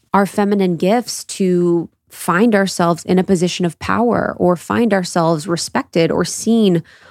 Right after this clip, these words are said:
or supported. You know, I'm not saying that this is a bad way of being. The generations before us felt like they really need to make a bold statement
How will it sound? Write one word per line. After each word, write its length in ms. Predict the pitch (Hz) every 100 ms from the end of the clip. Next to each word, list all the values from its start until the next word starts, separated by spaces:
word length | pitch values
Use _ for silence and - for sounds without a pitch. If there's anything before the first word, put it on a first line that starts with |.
| - _
or 520 | 180 180 185 180 180 - _
supported. 800 | - - 175 190 254 214 - 190 _ _ _ _ _ _ _ _ _ _ _
You 100 | 214
know, 80 | 208
I'm 140 | 202 208
not 240 | 262 -
saying 540 | - 202 196 190 180 - -
that 380 | 185 170 170
this 240 | 160 185 -
is 300 | 180 165 -
a 320 | 180 170 165 - -
bad 480 | 156 185 170 170 160
way 320 | 160 165 160
of 220 | 185 170
being. 540 | 170 165 160 - - 185 _ _ _
The 120 | 180 190
generations 560 | 185 196 208 214 214
before 340 | 196 180 190 202
us 160 | 185
felt 220 | - 175
like 180 | - 175
they 140 | 180 170
really 300 | 160 185 240
need 200 | 208 175
to 100 | 180
make 200 | 175 175
a 40 |
bold 280 | 160 160 151
statement 580 | - 175 - - -